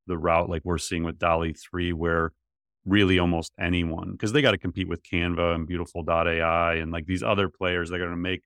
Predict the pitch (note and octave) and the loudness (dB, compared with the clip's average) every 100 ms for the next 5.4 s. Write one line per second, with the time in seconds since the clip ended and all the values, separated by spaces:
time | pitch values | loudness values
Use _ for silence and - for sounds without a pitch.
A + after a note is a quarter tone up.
0 | - F2 F2 F2 F2+ E2+ - - G2 F#2 | -8 -6 -2 -2 0 -2 -6 0 2 2
1 | G2+ G2 G2 F2 G2 G2+ G2 _ _ _ | 0 -2 -2 -4 -8 -10 -14 _ _ _
2 | _ - F2+ F#2+ F2 - F#2+ F2+ F2 E2+ | _ -2 0 2 2 2 2 2 0 -2
3 | E2 - F#2 F2 E2+ E2+ E2 _ _ F2 | -2 -6 -4 -4 -2 -2 -2 _ _ -8
4 | - F2 - D#2+ E2+ E2+ E2 E2 C#2+ - | 0 0 0 -4 -2 -2 -2 -6 -8 -6
5 | F2 E2+ E2 E2 | -2 0 0 -4